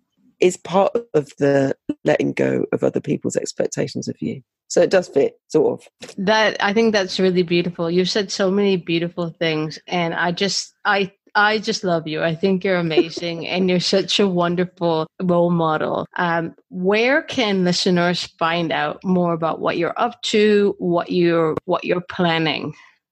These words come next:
Speaker 1: I think the best thing to do is to, uh, join my mailing list, and you can do so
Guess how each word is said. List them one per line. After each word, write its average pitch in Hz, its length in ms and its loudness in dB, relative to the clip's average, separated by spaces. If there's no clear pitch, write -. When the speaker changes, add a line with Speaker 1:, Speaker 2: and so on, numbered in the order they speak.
Speaker 1:
I 196 80 2
think 254 140 0
the 214 60 2
best 220 360 0
thing 196 200 0
to 208 120 0
do 143 420 2
is 160 240 0
to, 156 440 0
uh, 147 400 4
join 151 240 4
my 147 100 4
mailing 143 380 2
list, 214 320 0
and 147 200 -2
you 156 100 -6
can 156 180 -2
do 190 200 0
so 147 480 -2